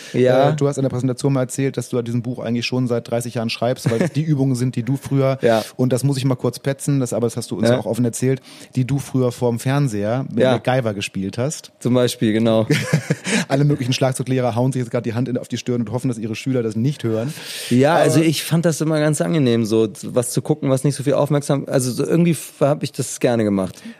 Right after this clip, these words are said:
Speaker 2: Also,
Speaker 1: Ja.
Speaker 2: äh, Serie mit wenig Tiefgang. Übrigens mein Tipp, eine Serie mit relativ wenig Begleitmusik ist noch ganz hilfreich. <laughs>
Speaker 1: Das stimmt, da hast absolut recht, ja.
Speaker 2: Äh,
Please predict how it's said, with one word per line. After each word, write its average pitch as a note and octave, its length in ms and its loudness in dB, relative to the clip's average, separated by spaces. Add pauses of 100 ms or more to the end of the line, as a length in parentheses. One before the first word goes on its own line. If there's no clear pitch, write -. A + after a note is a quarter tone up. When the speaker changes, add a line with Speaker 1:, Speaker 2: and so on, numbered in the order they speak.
(100)
Speaker 2:
Also, B2+ 260 2
Speaker 1:
Ja. A2+ 120 4
Speaker 2:
äh, - 60 -4 (220)
Serie B2+ 500 2
mit C3+ 120 0
wenig C3 240 0
Tiefgang. D3+ 540 0
Übrigens C3 340 0
mein C3+ 240 2
Tipp, D3+ 220 -2
eine A#2+ 100 2
Serie C3 340 0
mit A2 220 -2
relativ B2 400 0
wenig B2 220 0
Begleitmusik G2+ 540 -2
ist F#2+ 80 -6
noch G2 100 -4
ganz F#2+ 160 -6
hilfreich. F#2 580 -6
<laughs> A#2+ 40 4 (440)
Speaker 1:
Das C3+ 240 2
stimmt, A#2+ 360 -2 (100)
da A#2 140 2
hast B2+ 100 2
absolut C3 340 0
recht, A#2 240 0 (220)
ja. A2+ 200 2 (220)
Speaker 2:
Äh, C3+ 400 2